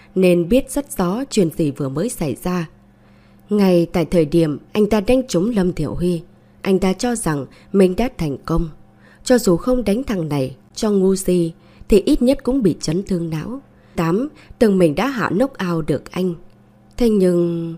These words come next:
anh ta có nằm mơ cũng không ngờ nổi Lâm Thiếu Huy chỉ nhẹ nhàng húc đầu lên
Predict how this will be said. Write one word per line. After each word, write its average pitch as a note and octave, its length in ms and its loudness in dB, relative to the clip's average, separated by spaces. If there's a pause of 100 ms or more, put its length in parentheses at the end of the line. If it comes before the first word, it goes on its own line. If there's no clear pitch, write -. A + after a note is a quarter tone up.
(260)
anh F#3 160 0
ta D#3+ 240 -2
có A3+ 140 -2
nằm F3+ 320 -4
mơ F3 200 -2
cũng A3+ 180 0
không B3 220 0
ngờ D3+ 180 0
nổi D3 280 -2 (380)
Lâm B3+ 220 2
Thiếu G#3 180 0
Huy B3+ 200 2
chỉ D#3+ 180 0
nhẹ D3+ 220 -4
nhàng D3 340 -6
húc G#3+ 280 -8
đầu D3+ 200 -2
lên G3 240 -4